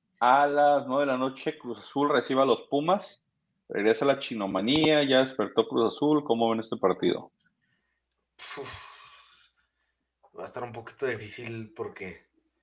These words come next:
Speaker 2: el siguiente, la siguiente jornada va a marcar la pauta de la que va a pasar en esta.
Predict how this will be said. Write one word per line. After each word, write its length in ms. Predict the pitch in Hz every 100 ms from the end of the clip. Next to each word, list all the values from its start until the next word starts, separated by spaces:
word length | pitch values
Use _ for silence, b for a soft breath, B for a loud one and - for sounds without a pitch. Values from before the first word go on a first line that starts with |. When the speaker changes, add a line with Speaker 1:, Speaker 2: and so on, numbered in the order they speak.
| _ _ _
Speaker 2:
el 160 | 113 104
siguiente, 560 | 117 110 104 - 120
la 160 | 117 113
siguiente 420 | - 113 107 120
jornada 380 | 113 113 110 113
va 100 | 120
a 40 |
marcar 360 | 120 120 123 120
la 160 | 120 117
pauta 320 | 117 113 120
de 120 | 113
la 180 | 104 92
que 120 | 101
va 100 | 95
a 60 | 98
pasar 260 | 113 113
en 140 | 110 101
esta. 420 | 95 - 90